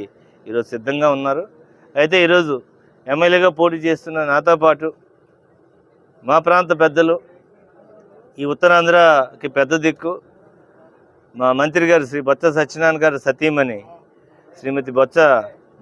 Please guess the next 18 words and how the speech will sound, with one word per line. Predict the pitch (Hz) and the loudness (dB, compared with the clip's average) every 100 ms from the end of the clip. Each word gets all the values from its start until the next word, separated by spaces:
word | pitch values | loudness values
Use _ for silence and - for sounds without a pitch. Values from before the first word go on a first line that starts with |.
| 107 | -2
ఝాన్సీ | 143 160 190 170 | -2 0 -2 0
లక్ష్మి | 156 160 151 143 | -2 -6 -2 -2
గారు | 131 127 | -2 -4
మాకు | 113 123 | -4 0
పార్లమెంట్ | 135 143 143 131 | 0 -2 -4 -4
అభ్యర్థిగా | 120 127 127 127 110 | -4 -6 -2 -2 2
రావటం, | 113 127 156 185 _ _ _ _ _ _ _ _ _ _ _ _ _ _ - | 0 0 -4 -8 _ _ _ _ _ _ _ _ _ _ _ _ _ _ -6
ఈ | 190 208 170 | -2 -2 0
జిల్-, | 190 180 | -2 0
ఈ, | 214 214 180 | -4 -4 -6
ఈ | 214 196 | -4 0
నియోజకవర్గానికి | 196 220 196 214 196 196 180 156 143 _ _ _ _ _ _ _ _ _ _ _ | 2 2 2 2 2 0 -2 -6 -16 _ _ _ _ _ _ _ _ _ _ _
పెద్దలు | 156 160 190 165 | -2 0 0 0
బొత్స | 156 175 170 | -2 0 0
సత్యనారాయణ | 165 170 175 170 165 | 0 0 -2 2 2
గారు, | 147 - _ _ _ _ _ _ _ _ _ _ _ _ - | 2 -6 _ _ _ _ _ _ _ _ _ _ _ _ -2
అదేవిధంగా | 156 190 180 170 170 165 139 123 _ _ _ _ _ 147 | 2 4 4 2 4 2 2 -4 _ _ _ _ _ -2
మా | 151 | 0